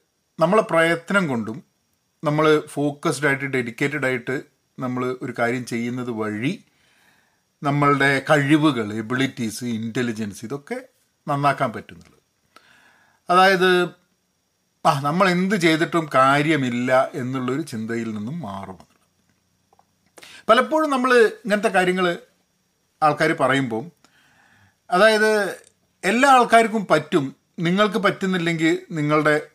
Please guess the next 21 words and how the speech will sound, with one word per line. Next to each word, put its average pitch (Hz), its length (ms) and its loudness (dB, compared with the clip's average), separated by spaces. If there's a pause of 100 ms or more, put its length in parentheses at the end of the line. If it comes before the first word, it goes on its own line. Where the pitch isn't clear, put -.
കുഴപ്പമാണ് 135 680 2
എന്നുള്ള 113 280 -4
രീതിയിലാണ് 107 480 -6
ആൾക്കാർ 101 340 -10
പറയുക. 87 240 -14 (1000)
അതിൽ 202 220 2
ചെറിയ 147 240 2
പ്രശ്നങ്ങളുണ്ട്. 113 600 -8 (920)
കാരണം 226 360 6 (1200)
എനിക്ക്, 277 380 2 (300)
എൻ്റെ 226 180 -2
പേഴ്സണലായിട്ട് 226 580 2
എനിക്ക് 160 200 0
തോന്നുന്നത് 156 460 -2 (560)
എല്ലാ 233 460 6
എബിലിറ്റീസും 185 880 0
എല്ലാ 220 480 0 (120)
കഴിവുകളും 180 640 2
എല്ലാ 208 540 0
സംഭവവും 175 520 -2
എനിക്ക് 156 460 0